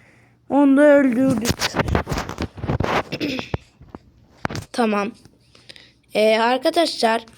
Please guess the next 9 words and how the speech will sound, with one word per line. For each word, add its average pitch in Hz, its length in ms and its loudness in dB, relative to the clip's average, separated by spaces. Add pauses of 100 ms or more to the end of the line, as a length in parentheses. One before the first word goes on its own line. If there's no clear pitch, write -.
(180)
altyazı 285 500 0
İngilizce 254 720 -4
yapayım 302 400 -4
mı? 214 160 -2
Belki 214 360 0
İngilizlerden 240 1300 -2 (120)
izleyen 226 400 -4
olur 233 360 0
da 196 100 -4